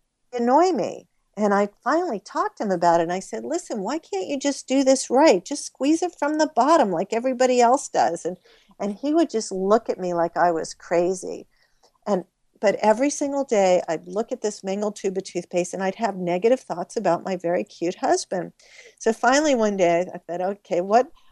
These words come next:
what's the beauty and perfection in this mangled tube of toothpaste? How could I find a wabi-sabi solution?"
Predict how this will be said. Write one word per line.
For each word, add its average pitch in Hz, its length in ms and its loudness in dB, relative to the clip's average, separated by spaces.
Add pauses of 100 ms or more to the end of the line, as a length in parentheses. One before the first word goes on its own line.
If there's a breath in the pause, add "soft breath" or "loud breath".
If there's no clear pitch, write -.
(120)
what's 262 360 4
the 240 120 -2
beauty 233 500 -2
and 208 180 2
perfection 170 800 -8
in 175 140 -8
this 170 220 -8
mangled 180 520 -4
tube 170 300 -4
of 165 160 -2
toothpaste? - 680 -8
How 262 160 4
could 285 180 -4
I 220 120 4
find 180 360 -4
a 165 80 -4
wabi-sabi 170 960 -4
solution?" 165 720 -6